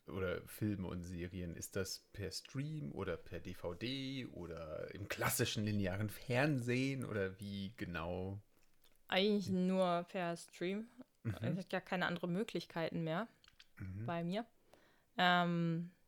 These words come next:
Speaker 1: Hast du überhaupt irgendwelche D V Ds oder Blu-rays?
Speaker 2: Ich hab noch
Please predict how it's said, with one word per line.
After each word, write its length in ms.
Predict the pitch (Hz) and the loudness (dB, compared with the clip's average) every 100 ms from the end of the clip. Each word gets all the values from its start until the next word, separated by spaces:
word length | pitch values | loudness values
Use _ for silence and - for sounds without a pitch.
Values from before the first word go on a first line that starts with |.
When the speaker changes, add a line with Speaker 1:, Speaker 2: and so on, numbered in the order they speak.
| - | -10
Speaker 1:
Hast 180 | - | -4
du 60 | 110 | -2
überhaupt 280 | 131 156 156 | 2 0 0
irgendwelche 360 | 151 151 151 | -2 0 -2
D 120 | 147 147 | -4 -4
V 120 | 139 | -4
Ds 180 | 147 151 | -4 -4
oder 120 | 147 | -6
Blu-rays? 440 | 139 143 175 208 - - | -6 -4 -4 -4 -10 0
Speaker 2:
Ich 200 | 220 - | 2 4
hab 220 | 269 294 - 190 | 2 0 -2 0
noch 160 | 185 | 0